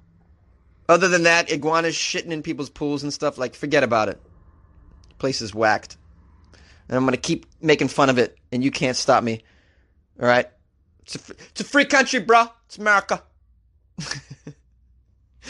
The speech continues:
Yeah, and if you guys have a, any, if you wanna make a retort to the angry Florida man, please call the show and leave your little message. I'll play it. I'll play it on the show. You know how I do. All right. Thanks for listening. Appreciate you.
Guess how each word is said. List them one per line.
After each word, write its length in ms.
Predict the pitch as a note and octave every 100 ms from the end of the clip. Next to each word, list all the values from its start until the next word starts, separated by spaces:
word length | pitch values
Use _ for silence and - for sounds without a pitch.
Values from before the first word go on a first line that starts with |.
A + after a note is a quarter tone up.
| - - - - E3+ - -
Yeah, 120 | C3+
and 180 | - C3+
if 80 |
you 80 | D#3
guys 240 | E3 E3 -
have 160 | D#3+
a, 120 | C#3+
any, 180 | - D3+
if 300 | D#3 - -
you 80 | D3+
wanna 180 | E3+ F3+
make 120 | F3
a 80 | E3
retort 640 | C#3 - - F3 E3 - -
to 120 | -
the 160 | B2 -
angry 220 | B2 B2
Florida 300 | - B2 A#2
man, 180 | A#2 A2
please 240 | D3+ C3+
call 180 | - B2
the 60 |
show 240 | A#2+ - A2+
and 80 | A2+
leave 140 | A#2+
your 80 | A2+
little 160 | A2
message. 420 | A2 G#2+ A2 G2 - _ _ - -
I'll 80 |
play 300 | A#2+ - C3
it. 180 | G#2 - _ _ _ - - _
I'll 80 | -
play 180 | - C3+
it 60 | B2
on 100 | A2+
the 60 |
show. 340 | - C3+ G#2 - _ _ _ _
You 140 | D3+
know 80 | D3
how 160 | G#2+ G2+
I 140 | G2
do. 240 | G#2 G#2 - _ _ _ _ -
All 120 | A#1+
right. 140 | A1 - _ _ _ _ _ _ _ _ _ _ - - - -
Thanks 160 | B2
for 80 | -
listening. 400 | A#2 A2 G#2+ G#2 - _ _ -
Appreciate 420 | - A2+ - F#2
you. 120 | G2+